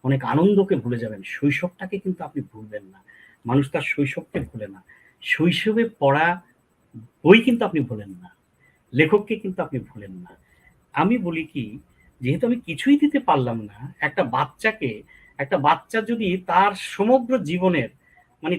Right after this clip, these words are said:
তিরিশ সেকেন্ড হেসে থাকে, কুড়ি সেকেন্ড একটা ছড়ার লাইন পড়ে ওর মুখে যদি একটু হাসি ফুটে থাকে, আমি মনে করি যথেষ্ট। হ্যাঁ, অন্ততপক্ষে তার সারা জীবনে, আমি তো জানি না কতটা বেদনার হবে তার জীবন, কিন্তু সেখানে তিরিশ সেকেন্ড, কুড়ি সেকেন্ড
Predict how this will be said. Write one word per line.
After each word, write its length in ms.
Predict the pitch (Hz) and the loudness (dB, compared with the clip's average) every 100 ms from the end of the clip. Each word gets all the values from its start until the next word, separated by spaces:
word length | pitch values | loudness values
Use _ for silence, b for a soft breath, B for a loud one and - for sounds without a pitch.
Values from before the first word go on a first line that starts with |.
| - | -2
তিরিশ 260 | 262 302 302 | 4 4 4
সেকেন্ড 440 | - 247 254 214 139 | 4 4 6 4 2
হেসে 220 | 170 220 | 2 2
থাকে, 360 | 208 131 - - _ _ _ _ _ _ _ | 2 -2 -6 -20 _ _ _ _ _ _ _
কুড়ি 200 | 240 269 | -2 0
সেকেন্ড 440 | 254 226 214 180 143 | 2 2 4 2 2
একটা 240 | 139 180 - | -2 -6 -4
ছড়ার 280 | 180 185 | 0 0
লাইন 280 | 151 143 170 165 | 2 0 0 -2
পড়ে 200 | 185 151 | 0 0
ওর 180 | 135 143 | 0 -2
মুখে 280 | 156 165 | -4 -6
যদি 120 | 180 185 | -8 -6
একটু 160 | 170 | -8
হাসি 280 | 135 120 196 | -10 -8 -8
ফুটে 240 | 185 208 | -8 -8
থাকে, 340 | 233 180 - 113 _ b b | -4 -4 -6 -16 _ b b
আমি 140 | 165 | -4
মনে 200 | 180 175 | -2 -2
করি 240 | 175 180 208 _ - - - | -4 -6 -8 _ -20 -20 -12
যথেষ্ট। 540 | 135 131 131 - - 98 - _ _ _ _ | -6 -4 -4 -6 -14 -20 -20 _ _ _ _
হ্যাঁ, 180 | 135 147 | -4 -2
অন্ততপক্ষে 540 | 131 147 175 180 160 185 | -2 -2 -2 -4 -4 -6
তার 140 | 175 | -6
সারা 360 | - 151 180 185 | -4 2 4 4
জীবনে, 500 | 151 175 196 165 110 | 2 0 2 0 -2
আমি 140 | 135 | -6
তো 60 | 147 | -2
জানি 220 | 147 175 | 0 0
না 100 | 233 | 0
কতটা 260 | 254 165 160 | -2 -2 -2
বেদনার 380 | 139 147 156 143 | -2 0 -2 -2
হবে 140 | 147 | -4
তার 220 | 151 143 | -4 -4
জীবন, 280 | 135 180 190 - b b b | -4 -6 -6 -8 b b b
কিন্তু 160 | 135 143 | -10 -8
সেখানে 340 | 135 151 170 180 _ | -8 -6 -6 -6 _
তিরিশ 280 | 180 196 190 | -2 -2 -4
সেকেন্ড, 400 | - 151 143 127 - | -6 -4 -2 -4 -4
কুড়ি 180 | 185 196 | -4 -4
সেকেন্ড 440 | 190 - 135 123 | -4 -8 -6 -6